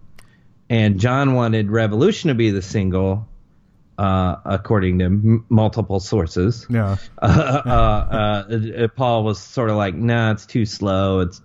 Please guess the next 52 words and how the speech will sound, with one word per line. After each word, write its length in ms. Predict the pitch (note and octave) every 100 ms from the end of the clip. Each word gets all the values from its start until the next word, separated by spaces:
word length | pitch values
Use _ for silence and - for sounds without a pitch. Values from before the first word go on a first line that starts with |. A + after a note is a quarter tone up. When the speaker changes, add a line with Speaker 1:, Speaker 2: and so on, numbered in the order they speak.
| -
Speaker 1:
uh, 240 | F2+ - G#2 - -
and 140 | A2+
George, 400 | G#2+ C3+ A#2 G2
I 60 | G2+
guess, 280 | F#2+ F#2+ -
too, 120 | A#2
was 80 | F#2+
Speaker 2:
George 260 | E3 A#3
Speaker 1:
sort 120 | F#2+
Speaker 2:
was 80 | F2+
Speaker 1:
of 40 | F2
like, 60 |
Speaker 2:
real 100 | G#2
Speaker 1:
"Nah." 120 | A2 G#2
Speaker 2:
down 260 | G2+ G2
on 160 | F2+ F2
it 140 | E2+
too. 320 | - B2+ A#2 F2
Speaker 1:
Yeah, 180 | G2+ G2 G2
Speaker 2:
Surprising. 100 | G2+
Speaker 1:
"Nah, 280 | A2+ A2
this 240 | G#2+ A2+ -
is, 260 | G2+ - _
this 200 | A2 G2+
is, 240 | G2 F#2+ - -
isn't 340 | D#2 G2+ F#2 D#2+
very 200 | F#2 F2
good." 360 | F#2+ F2+ E2 - _
Speaker 2:
Yeah. 280 | G#2+ G#2 F#2 F#2
Speaker 1:
Uh, 320 | A2+ G#2 - _ _ _
so 480 | - - D3 C#3 C3+ _ _ _ _ _ -
thank 260 | F#3+ G#3
goodness 480 | A#2 D3 C3+ B2 -
that 180 | B2 G#2+
that 220 | B2+ B2
happened, 560 | - C3 A#2 G2+ E2+ - _ - - - - - -
that 120 | A2+
they 120 | C3+
didn't 260 | C3+ C3+ A#2+
Speaker 2:
Yeah. 80 | A#2+
Speaker 1:
release 360 | B2 C3 A2+
Revolution 600 | B2+ C3 B2+ C3 - A2
One 400 | G2 G2 A2 B2
as 160 | A2 F2+
a 100 | F#2
single. 500 | - A#2 A#2 E2 C#2+
Speaker 2:
Oh 140 | B2 A2+
my 160 | F#2+
God, 260 | E2+ G2+ G2+
that 920 | G#2 - - - - - - G#3 -
<laughs> 1080 | - - - - - - - A3 - - _
Speaker 1:
Because, 800 | B2 A2+ - B2 A2+ A2 A2